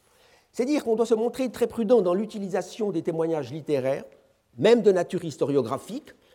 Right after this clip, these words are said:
quand il s'agit de faire l'histoire du koinon euboéon,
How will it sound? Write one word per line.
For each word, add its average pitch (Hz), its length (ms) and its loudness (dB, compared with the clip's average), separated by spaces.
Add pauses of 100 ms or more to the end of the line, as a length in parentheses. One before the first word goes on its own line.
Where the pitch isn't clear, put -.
(200)
quand 175 160 2
il 208 100 -2
s'agit 185 300 0
de 165 140 0
faire 196 240 -2
l'histoire 170 400 -8
du 143 100 -10
koinon 151 480 2 (200)
euboéon, 120 580 2